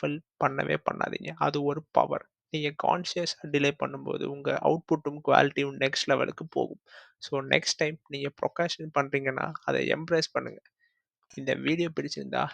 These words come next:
லைக் பண்ணுங்க, சப்ஸ்கிரைப் பண்ணுங்க. So, until next time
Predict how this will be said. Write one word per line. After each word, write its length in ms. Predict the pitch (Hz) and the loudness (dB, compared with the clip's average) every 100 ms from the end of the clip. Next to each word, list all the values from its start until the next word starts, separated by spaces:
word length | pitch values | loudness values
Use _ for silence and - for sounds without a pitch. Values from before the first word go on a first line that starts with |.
| - | -2
லைக் 220 | 139 - - | -2 -2 -4
பண்ணுங்க, 440 | 143 139 135 151 - 143 | -6 -4 -6 -6 -6 -6
சப்ஸ்கிரைப் 400 | 147 - 147 - | -6 -4 -6 -6
பண்ணுங்க. 280 | 60 - _ _ _ | -14 -16 _ _ _
So, 300 | - 67 67 - _ _ _ _ _ _ _ _ _ _ - | -8 -6 -6 -8 _ _ _ _ _ _ _ _ _ _ -2
until 260 | 147 151 | -2 -2
next 280 | 151 139 - | -2 -2 0
time 260 | 135 - | 2 2